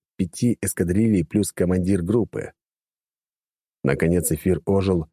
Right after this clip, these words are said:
и он услышал голос командира. Самый результативный пилот Вечной Империи был, как всегда, спокоен и сосредоточен. Две вещи могли вывести адмирала Бобуса из себя. Медленное исполнение его приказов подчинёнными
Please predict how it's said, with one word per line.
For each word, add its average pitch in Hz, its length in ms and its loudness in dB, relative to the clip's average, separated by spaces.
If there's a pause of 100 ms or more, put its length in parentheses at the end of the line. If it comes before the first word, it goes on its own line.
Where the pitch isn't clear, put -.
(280)
и 87 60 2
он 101 180 2
услышал 92 380 0
голос 87 340 0
командира. 90 600 -2 (400)
Самый 113 540 2
результативный 95 800 0
пилот 87 380 0
Вечной 82 340 0
Империи 101 460 2
был, 90 240 0
как 78 160 -2
всегда, 78 320 -2
спокоен 92 580 0
и 87 60 0
сосредоточен. 80 840 -2 (840)
Две 139 320 2
вещи 143 360 2
могли 101 360 2
вывести 92 680 0 (120)
адмирала 87 540 2
Бобуса 78 480 0
из 71 160 -2
себя. 53 320 -6 (800)
Медленное 85 440 4
исполнение 87 560 0
его 87 200 2
приказов 98 560 -2
подчинёнными 95 800 0